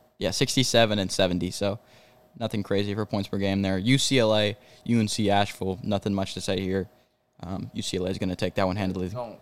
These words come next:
Speaker 2: pick U N C Asheville. Just don't.
Speaker 1: Okay, next is Kansas, Arkansas. Obviously, you have Illinois. I have Kansas losing. It's really tough to go back-to-back. Obviously, last year they ended up winning it.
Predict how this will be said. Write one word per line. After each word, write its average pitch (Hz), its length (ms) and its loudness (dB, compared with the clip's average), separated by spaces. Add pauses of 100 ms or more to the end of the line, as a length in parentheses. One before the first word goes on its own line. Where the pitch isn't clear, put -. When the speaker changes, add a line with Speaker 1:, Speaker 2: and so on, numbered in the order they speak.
Speaker 2:
pick 95 280 -14
U 87 140 -14
N 85 80 -16
C 85 220 -16
Asheville. 78 420 -20 (880)
Just 85 200 -20
don't. - 300 -14 (580)
Speaker 1:
Okay, 127 480 6
next 123 520 4
is 113 500 8
Kansas, 135 480 4
Arkansas. 117 380 6
Obviously, 101 360 4
you 104 60 6
have 98 120 2
Illinois. 98 480 4
I 107 120 6
have 123 140 4
Kansas 113 380 0
losing. 110 500 2 (680)
It's - 100 -12
really 113 180 4
tough 117 180 2
to - 60 -2
go 107 140 4
back-to-back. 104 720 4
Obviously, 98 600 -2 (680)
last 101 400 2
year 101 300 0 (240)
they 104 180 2
ended 101 140 2
up 92 80 0
winning 113 320 4
it. 110 160 2